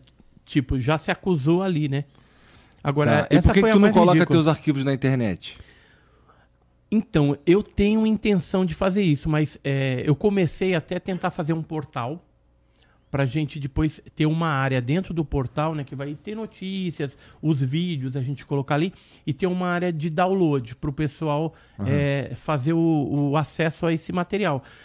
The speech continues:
Speaker 1: Que eu tenho muito recorte de jornais, tenho muitos documentos. Documentos só da aeronáutica são mais de mil e quinhentas páginas, mais ou menos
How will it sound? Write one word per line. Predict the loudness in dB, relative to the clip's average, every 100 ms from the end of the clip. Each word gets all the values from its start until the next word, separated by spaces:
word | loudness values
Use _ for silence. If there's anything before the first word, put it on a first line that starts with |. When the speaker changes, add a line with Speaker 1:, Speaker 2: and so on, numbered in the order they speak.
| -20 -2
Speaker 1:
Que | 0
eu |
tenho | 0 0 2
muito | 4 4 4 4 0
recorte | -2 -4 -10 -10 -10
de | -8
jornais, | -6 -6 -6 -6 -6 -6 -8 -12 -18 _ _ _ _
tenho | 0 2 4
muitos | 2 0 -2 -2
documentos. | -2 0 2 2 0 -2
Documentos | -2 -2 -2 -2 0 -2 -2 -4 -6 -18 -20 -20 _
só | -12 -6 -2
da | 0
aeronáutica | 2 4 2 2 0 -2 -4 -6
são | -2 -2
mais | 0 0 2 0 0
de | 0
mil | 0 0
e | -2
quinhentas | -4 -4 -2 -6 -8
páginas, | -4 -2 -2 -4 -4
mais | -4 -4 -2
ou |
menos | -4 -4 -8 -14 -20